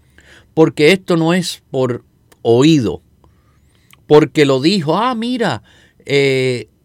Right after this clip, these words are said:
Juanita dijo que curcumina es bueno. Ah, sí, eso lo dicen en El Último Impacto y en el noticiero de las once. Yo lo he escuchado muchísimo, curcumina es bueno.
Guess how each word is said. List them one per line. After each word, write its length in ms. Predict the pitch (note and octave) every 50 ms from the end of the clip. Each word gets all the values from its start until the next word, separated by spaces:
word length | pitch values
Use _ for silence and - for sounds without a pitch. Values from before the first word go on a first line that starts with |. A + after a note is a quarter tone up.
| _ _ _
Juanita 1200 | - _ - - _ C3+ B2 B2 B2 A#2+ A#2+ B2+ C#3 D3+ E3+ F#3 F#3+ _ _ A#3 A#3 A#3+ B3+ - _ _
dijo 580 | - B2 B2 A#2 D#3 E3 E3 C#3 D3 F#3+ C#4 - _ _ _ _ _ _ _ _ _ _ _ _ _ _ _ _ _ _ _ _ _ _ _
que 160 | - C#3+ B2
curcumina 720 | - C3+ C3+ C3 A#2 - - A#2 A2 A2 A#2+ C3+ D#3 F3+ E3+
es 120 | C#3 B2
bueno. 480 | B2+ B2+ C#3 C3+ B2+ A2 F#2 E2+ F2 A#2
Ah, 140 | E3+ F#3+ F3+
sí, 300 | - - F#3 F#3+ F3+ D3
eso 220 | D#3 - - F3+
lo 160 | F3+ E3+ D#3+
dicen 500 | D3 D#3+ F3 F#3 - - F#3 F3+ E3+ D3
en 420 | C3+ B2+ B2 A#2+ A#2+ A#2 A#2 A2 -
El 160 | - A2 A#2
Último 540 | C3+ D#3+ F3+ E3 - F3+ F3 E3 D#3 D3+ C#3
Impacto 760 | C3 A#2+ A#2 - - C#3+ E3 F#3 F#3 - _ - F3+ F3 E3
y 60 | D3
en 100 | C3 B2+
el 240 | A#2+ A2+ A2 A2 A2+
noticiero 560 | A#2 A#2 A#2 A#2 A#2 - - B2+ C#3 D3+ D3+
de 120 | D#3 D3+
las 220 | C3 A2+ G2+ - -
once. 380 | B2 B2 A#2+ A2 - - F2
Yo 140 | F2 F2+ G#2+
lo 80 | C3 D3+
he 20 |
escuchado 720 | - _ - C#3 B2 - C#3 B2 B2+ C#3+ D3 D3 D3+ D3 - _ _ - _ _ _ _
muchísimo, 840 | - A2 A#2 A2+ A2+ - - G3 A3 G3 - - C#3+ A#2+ G2 F2+ E2+
curcumina 760 | - _ A#2+ A2+ G#2+ G2 _ - G#2+ G2+ A#2 D3+ F3 F3 E3 D#3+
es 80 | C3
bueno. 440 | B2 A#2+ C3 C3 A#2 G2 E2 C#2+ -